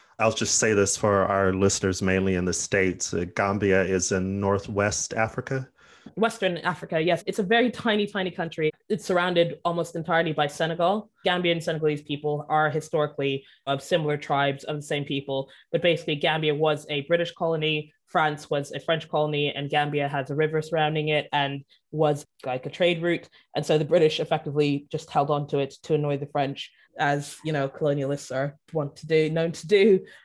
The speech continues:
Speaker 2: So yeah, that's kind of why Gambia exists, the Republic of the Gambia. It's an English-speaking country. It has a lot of, like, British colonial influences and things like that, and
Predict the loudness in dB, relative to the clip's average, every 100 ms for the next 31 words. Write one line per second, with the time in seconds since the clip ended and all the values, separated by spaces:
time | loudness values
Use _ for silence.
0 | _ _ -8 2 6 6 4 4 2 2
1 | 0 -2 -2 -2 -2 2 2 2 0 0
2 | -2 -4 -2 -4 -2 -2 -2 -2 -2 -4
3 | 0 0 0 0 -2 -6 _ -8 -2 -2
4 | -2 -4 -6 -6 -8 -4 -4 -2 0 0
5 | 0 -4 _ -4 -2 0 0 -2 -2 -2
6 | -2 -2 -4 -4 _ _ -2 0 -2 -4
7 | -2 0 2 0 -2 -2 -4 -4 -6 -6
8 | -6 -4 -2 0 0 -2 -10 _ _ _
9 | 2 4 0 -4